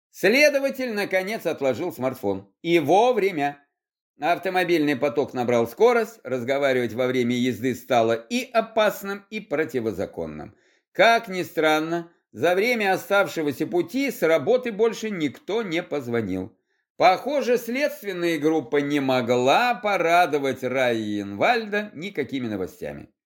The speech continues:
На подъезде к зданию Следственного комитета следователь остановился у ближайшего киоска с мороженым и купил пару упаковок с шоколадом в вафельном стаканчике.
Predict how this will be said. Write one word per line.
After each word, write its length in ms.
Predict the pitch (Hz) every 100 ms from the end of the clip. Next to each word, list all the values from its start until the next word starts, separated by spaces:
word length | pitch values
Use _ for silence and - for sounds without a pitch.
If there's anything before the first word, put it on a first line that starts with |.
| _ _ _ _ _ _ _
На 220 | 120 202
подъезде 640 | 233 254 262 311 277 214
к 60 | 190
зданию 420 | 160 220 214 202
Следственного 640 | 147 190 170 - 143 127 120
комитета 640 | 143 151 165 285 277 247
следователь 640 | - 233 226 170 147 147 139
остановился 640 | 139 139 143 139 135 117
у 60 | 127
ближайшего 640 | 123 131 120 120 113 117
киоска 480 | 113 131 117 117 131
с 80 | 131
мороженым 680 | 180 240 277 214 247 240 226 _ _ _
и 160 | 214
купил 600 | 214 202 202 202 196 180
пару 460 | - 175 175 143 127
упаковок 640 | 120 - 131 139 120 113 -
с 60 |
шоколадом 880 | - 143 135 135 247 233 208 220 220 _
в 80 | -
вафельном 520 | 87 170 170 143 139
стаканчике. 760 | 123 113 - 90 85 82 - 85